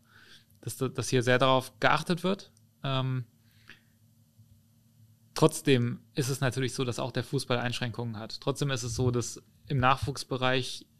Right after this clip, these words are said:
dieses Jahr, jetzt ist es ein Jahr, es wird noch mehr werden, ähm, für die jungen Spieler. Ja, viele sagen, es ist ein verlorenes Jahr.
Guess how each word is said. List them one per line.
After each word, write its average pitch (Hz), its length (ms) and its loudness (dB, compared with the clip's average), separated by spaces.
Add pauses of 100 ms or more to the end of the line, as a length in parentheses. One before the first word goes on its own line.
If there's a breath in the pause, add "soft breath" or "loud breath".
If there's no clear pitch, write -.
(260)
dieses 139 480 0
Jahr, 143 480 2 (300)
jetzt - 180 -2
ist 123 100 0
es 123 120 -2
ein 131 240 0
Jahr, 151 460 -4
es - 120 -10
wird 135 80 0
noch 127 120 2
mehr 135 260 4
werden, 160 400 2 (840 loud breath)
ähm, 127 480 -2 (640)
für 127 260 4
die 120 460 0 (720 soft breath)
jungen 139 240 4
Spieler. 143 520 0 (1040 soft breath)
Ja, 117 300 -8
viele 139 200 4
sagen, 135 200 6
es - 80 -8
ist 143 100 -10
ein 135 80 -4
verlorenes 131 480 0
Jahr. 117 260 -14